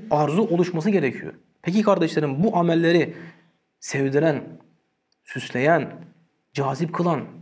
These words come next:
kimdir? "Habbebe ileykumul imane ve zeyyenehu fi kulubikum" diyor değil mi? O Allah ki imanı size sevdirdi, kalplerinizde süslü gösterdi. Yani bunun her birinin yani delilleri zaten açık. Yani kimse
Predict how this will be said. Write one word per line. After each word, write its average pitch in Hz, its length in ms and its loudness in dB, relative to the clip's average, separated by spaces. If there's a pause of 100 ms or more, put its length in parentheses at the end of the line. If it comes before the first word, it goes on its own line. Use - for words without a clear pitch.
(420)
kimdir? 180 460 -4 (1080)
"Habbebe 143 420 -2
ileykumul 151 440 -2 (100)
imane 160 360 -2
ve 147 40 0
zeyyenehu 147 440 0
fi 156 120 -2
kulubikum" 160 440 -2
diyor 131 120 -2
değil 214 100 -2
mi? - 100 -2 (960)
O 143 60 -2
Allah 175 220 4
ki 226 260 0
imanı 156 340 2
size 175 140 0
sevdirdi, 143 600 -2
kalplerinizde 139 760 0 (580)
süslü 165 300 -4
gösterdi. 175 480 -2
Yani 135 200 -6
bunun 202 280 4 (260)
her 208 260 2
birinin 196 500 2
yani 143 380 -2
delilleri 175 340 6
zaten 175 300 4
açık. 160 320 -2
Yani 147 160 0
kimse 185 420 2